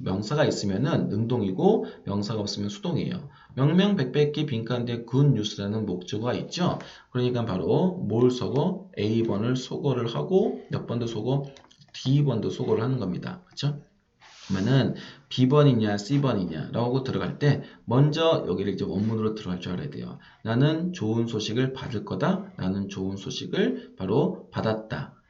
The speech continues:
바로 뒤에 나오면 보게 되면은 당신의 회사로부터 나에 대해 바로 being qualified, 적합한데 바로 study in your university,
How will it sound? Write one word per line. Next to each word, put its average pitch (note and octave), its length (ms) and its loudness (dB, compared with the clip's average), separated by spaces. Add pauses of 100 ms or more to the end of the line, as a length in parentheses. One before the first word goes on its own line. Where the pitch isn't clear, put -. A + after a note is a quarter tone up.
(180)
바로 C#3+ 640 2
뒤에 D3 220 4
나오면 A2 280 0
보게 F2+ 300 -6
되면은 F#2+ 480 0 (160)
당신의 C#3+ 540 4
회사로부터 C#3 1000 2 (220)
나에 A#2+ 420 4
대해 C#3 340 -4 (180)
바로 G2+ 220 -4
being C#3 440 4
qualified, D3+ 640 0
적합한데 B2+ 920 0 (300)
바로 A2+ 360 2
study C#3 520 2
in G#2+ 180 0
your A2 140 0
university, G#2+ 800 0